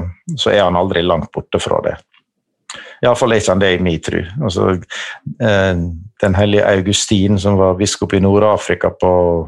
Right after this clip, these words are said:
tre firehundretallet, han, eh, sier noe sånt, hvis jeg hadde vært flink, så hadde jeg husket det på latin, men det er ikke det, det er ikke det viktigste, men han sier at, eh,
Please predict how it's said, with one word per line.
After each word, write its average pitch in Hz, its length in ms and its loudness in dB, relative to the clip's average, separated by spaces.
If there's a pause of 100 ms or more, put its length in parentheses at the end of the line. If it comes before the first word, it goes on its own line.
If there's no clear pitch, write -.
(160)
tre 92 120 0
firehundretallet, 95 840 0 (720)
han, 95 320 2
eh, 92 540 2 (100)
sier 101 320 2
noe 90 240 -4
sånt, 92 320 -2
hvis - 240 -4
jeg 95 460 0
hadde 95 180 -6
vært 90 160 -2
flink, 92 260 -6
så - 140 -2
hadde 90 140 -2
jeg 95 100 -8
husket 90 380 -4
det - 80 -10
på 90 100 -4
latin, 98 480 -2
men 95 140 0
det 98 80 2
er 92 80 -2
ikke 95 160 -2
det, 95 100 2 (180)
det 92 80 -4
er 87 60 -2
ikke 92 140 -4
det 90 100 0
viktigste, 95 480 -6
men 95 240 0
han 95 160 0
sier 101 560 0
at, - 160 -4
eh, - 180 -2